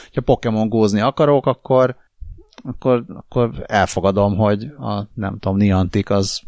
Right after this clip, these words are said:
megkap minden adatomat, vagy pedig, vagy pedig azt mondom, hogy jó, hát annyira nem fontos a Pokémon Go. Szóval érted? Tehát ez, ez sose lesz egy,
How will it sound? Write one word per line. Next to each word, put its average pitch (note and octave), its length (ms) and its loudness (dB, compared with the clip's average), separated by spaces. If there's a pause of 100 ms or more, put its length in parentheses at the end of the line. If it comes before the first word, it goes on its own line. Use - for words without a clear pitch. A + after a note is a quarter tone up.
megkap G2 340 -2
minden G2 280 0
adatomat, F#3+ 460 0
vagy E3+ 220 2
pedig, D#3+ 560 2 (200)
vagy D#3+ 120 -6
pedig F3 240 2
azt A#2 140 0
mondom, A#2 180 2
hogy A2 80 4
jó, F#2 60 2
hát - 160 -4
annyira D#3 340 0
nem B2+ 180 2
fontos F#2 380 -4
a F#2 60 -4
Pokémon E2+ 500 -4
Go. - 200 -4 (380)
Szóval F#2+ 260 0
érted? C#3 480 2
Tehát C3+ 160 -4
ez, D#3+ 180 2 (200)
ez D#3 240 -2
sose - 400 2
lesz A#2+ 340 2
egy, A#2 240 2